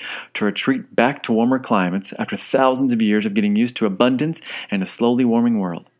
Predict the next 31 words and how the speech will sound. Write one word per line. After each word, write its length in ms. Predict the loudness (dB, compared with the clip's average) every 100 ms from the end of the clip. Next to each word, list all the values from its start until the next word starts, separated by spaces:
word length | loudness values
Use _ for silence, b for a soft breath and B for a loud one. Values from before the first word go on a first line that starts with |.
| _ _ _ _ _ _ _ _ _ -20 B B B
It 120 | -6 -4
forced 360 | 0 2 2
them 160 | 0 0
to 80 | 0
do, 400 | 4 4 4 4
in 120 | 4
large 220 | 2 2
scale, 460 | 0 0 2 -2 -4
what 140 | 0
they'd 80 | 2
only 200 | 4 4
been 200 | 4 4
doing 260 | 4 4 4
on 80 |
the 60 | 2
periphery 500 | 2 2 2 2 0
for 160 | 2 0
millennia. 500 | 2 2 2 -2 -6 _ _ _ B B B B
It 140 | -4
forced 240 | 0 0 4
humans, 480 | 4 4 2 -2 -12 _ _ _ _ _ _
lest 360 | 0 0 0 0
they 80 |
starve, 580 | 0 2 2 2 0 -4 -12 _ _ _ _ _
to 100 | -4
plant, 440 | -2 0 -2 -4 -14 _ _ _ _ _ _
which 220 | -6 -2
forced 280 | 0 0 0
them 180 | 0 0
to 100 | -4
settle, 400 | -4 -4 -4